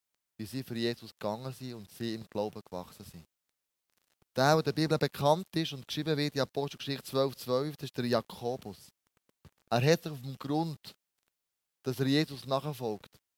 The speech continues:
hat man ihm den Kopf abgeschlagen. Andere Zeugnisse, die ich dir werde erzählen, sind aus kirchlicher Tradition überliefert worden und sind in ganz anderen Quellen werden die bestätigt.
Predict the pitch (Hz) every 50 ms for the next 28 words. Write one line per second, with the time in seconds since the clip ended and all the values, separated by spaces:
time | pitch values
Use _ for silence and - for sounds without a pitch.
0 | _ _ - 110 98 110 117 113 117 120 123 123 113 - _ - 113 - 117 117
1 | 117 - - - 113 113 - - - - 95 87 - 92 90 - _ _ _ _
2 | _ _ _ _ _ _ _ _ _ _ _ _ _ _ _ _ _ _ - -
3 | - - - _ - 117 143 165 170 175 170 170 170 156 - - - - - 156
4 | 156 147 151 143 131 - - 127 131 120 - 139 139 139 127 131 123 117 117 117
5 | 104 _ _ - - 104 95 123 113 - - 127 127 139 143 143 147 139 - -
6 | - - - - - - - - 127 127 117 - - 117 135 139 147 147 151 -
7 | 135 127 113 120 117 - - 120 127 127 135 139 131 - _ - 123 107 120 107
8 | - 123 123 131 143 151 - 156 156 - - 143 151 151 151 - 156 151 147 -
9 | - - - - - _ - 120 123 127 117 113 117 107 123 127 - 127 135 151
10 | 156 - - 123 131 143 143 139 131 120 - - 107 107 113 120 123 127 127 123
11 | 117 110 107 104 110 113 - 110 - - 104 98 95 98 - - 104 - 92